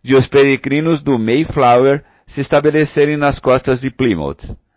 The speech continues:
Agora a América é, para o mundo, nada mais do que os Estados Unidos. Nós habitamos, no máximo, numa subamérica,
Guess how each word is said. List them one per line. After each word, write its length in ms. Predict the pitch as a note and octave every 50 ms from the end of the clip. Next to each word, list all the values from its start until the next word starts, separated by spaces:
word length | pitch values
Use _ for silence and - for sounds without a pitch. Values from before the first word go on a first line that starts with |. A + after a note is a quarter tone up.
| _ _ _ _ _ _ _ -
Agora 540 | C#2+ F#2+ F#2 F2+ G#2+ A#2 C3 C#3+ D#3 D#3
a 220 | C3+ G#2+ G#2 G#2 G2
América 560 | F#2+ G2 G2+ A2 A#2+ C3+ D#3 - - B2+ A2
é, 160 | G2 F#2 F2
para 200 | - - F2+ F#2+
o 80 | G#2 G#2
mundo, 440 | G2+ A#2 C3 D3+ E3 D#3+ E3 E3+ - _ _ _ _ _ _ -
nada 380 | A2+ A#2+ C3 C#3+ D#3 D#3 D#3
mais 280 | D3+ C#3 C3 C3 C3+ B2+
do 80 | C3+ C3
que 120 | - C3+
os 100 | C3 A#2
Estados 460 | A#2+ A2 - A#2+ A#2 A#2+ A#2+ A#2 -
Unidos. 640 | C3+ C#3 B2+ A2+ F#2 E2 D2+ C#2+ C2 C#2 D2 - - _ _ _ _ _ _ _ -
Nós 260 | - A2 A2 A2 G#2
habitamos, 600 | A2+ A2+ A2+ A#2+ A2 - - B2+ B2+ C3 C3+ A#2+
no 160 | A#2+ B2+ C3+
máximo, 640 | C3 A#2+ A#2 B2 C#3 D3 - - D#3 D#3 D#3 D#3+ D#3+ _ _ _ _ _ -
numa 280 | - B2 C3+ C3 B2
subamérica, 1080 | A#2+ - - D#3+ D#3+ D#3 E3+ E3+ D#3 C#3+ C3+ C#3 C3+ G#2+ E2 D#2 - - D2+ C#2 C2+